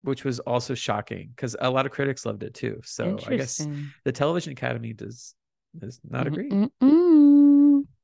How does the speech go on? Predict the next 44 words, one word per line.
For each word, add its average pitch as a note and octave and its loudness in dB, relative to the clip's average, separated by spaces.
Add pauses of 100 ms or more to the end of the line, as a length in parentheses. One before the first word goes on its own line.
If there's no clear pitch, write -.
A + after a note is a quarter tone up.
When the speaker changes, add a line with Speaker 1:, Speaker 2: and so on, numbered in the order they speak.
(120)
Speaker 1:
Uh, D#3 4
I D#3+ -2
was F#3 -4
a F#3+ -4
little F3 -4
bit A3+ -6
disappointed D3+ -6
that A2+ -8
Jean B2+ -8
Smart A#2 -4
won A#2 -6
for B2+ -10
Best A#2 -6
Actress A2+ -10
Comedy A2 -8
for A2 -12
Hacks A2 -10 (100)
for A#2 -4
the A2+ -12
second G3 -4
Speaker 2:
Oh. - -8
Speaker 1:
year C3 -4 (540)
instead C3+ -4
of C#3+ -4
Issa D3 -10
Rae, B2 -2
'cause C3 -10
this D3 -10
was F3+ -12
Issa D#3 -12
Rae's C3 -4
last A2 -6
chance A#2 -12
to A2+ -10
win A2 -8
for A2+ -14
Insecure. A2+ -8
Speaker 2:
Oh, F3 -14
yeah. F3 -10 (840)
Speaker 1:
And C3 -4
I B2 -4
was B2 -6
like, A2+ -8
"Okay, A#2 -16